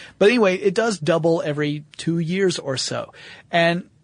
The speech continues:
that's a, a phenomenal amount of growth. We're talking about microprocessors that have billions of discrete elements on them now, and they're all down at the nanoscale. So there's this amazing amount of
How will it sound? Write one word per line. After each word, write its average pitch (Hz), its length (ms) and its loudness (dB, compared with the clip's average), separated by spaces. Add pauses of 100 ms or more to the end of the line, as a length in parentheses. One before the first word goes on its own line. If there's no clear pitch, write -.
that's 226 220 0
a, 349 300 -4
a 151 120 0
phenomenal 165 800 2
amount 139 240 0
of 127 80 -6
growth. 165 320 0
We're 180 80 0
talking 214 380 2
about 143 420 0 (220)
microprocessors 156 880 0
that 143 80 -2
have 131 320 -6
billions 147 720 2
of 139 240 -6
discrete 143 440 -4
elements 147 400 0
on 127 140 -2
them 120 140 -6
now, 117 260 -6
and 135 160 -6
they're 135 100 -2
all 147 200 4
down 143 260 -2
at 131 80 -8
the 139 80 -4
nanoscale. 160 640 -2 (260)
So - 120 -4
there's 277 240 0
this 262 160 0
amazing 254 720 0
amount 143 500 0
of 143 380 2